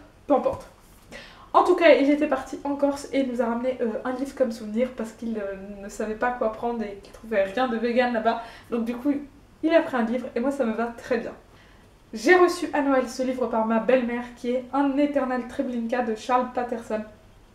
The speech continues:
Elle ne savait pas trop quoi m'offrir, elle a demandé conseil à Raphaël et lui savait que je mourrais d'envie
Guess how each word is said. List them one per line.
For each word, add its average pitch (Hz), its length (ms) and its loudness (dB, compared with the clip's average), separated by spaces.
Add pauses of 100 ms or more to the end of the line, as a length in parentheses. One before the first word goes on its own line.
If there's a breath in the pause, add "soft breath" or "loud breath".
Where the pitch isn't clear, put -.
(600)
Elle 277 120 4
ne 285 60 4
savait 269 280 6
pas 247 120 4
trop 254 160 -4
quoi 262 140 2
m'offrir, 240 400 0
elle 220 120 4
a 202 40 -2
demandé 220 300 -4
conseil 226 320 -4
à 214 60 -2
Raphaël 233 300 -4
et 240 60 -2
lui 226 200 -4
savait 233 340 -2
que 233 160 -10
je 202 120 -12
mourrais 262 640 2
d'envie 233 400 0